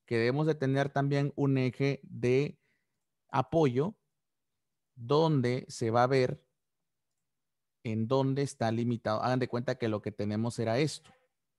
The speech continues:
¿sale? Al momento que yo muevo el vector para acá,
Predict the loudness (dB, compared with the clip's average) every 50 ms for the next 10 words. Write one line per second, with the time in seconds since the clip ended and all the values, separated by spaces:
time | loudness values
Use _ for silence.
0 | _ _ -14 -10 -8 -8 -6 -6 -8 -10 -12 _ _ _ _ _ _ _ _ _
1 | _ -2 -2 0 2 2 2 2 2 2 0 0 -2 0 -2 0 2 2 2 2
2 | 2 2 2 2 0 2 0 -2 -2 -2 _ 0 0 0 0 -4 -4 -2 0 0
3 | 0 -2 -2 0 0 0 0 -2 -4 -8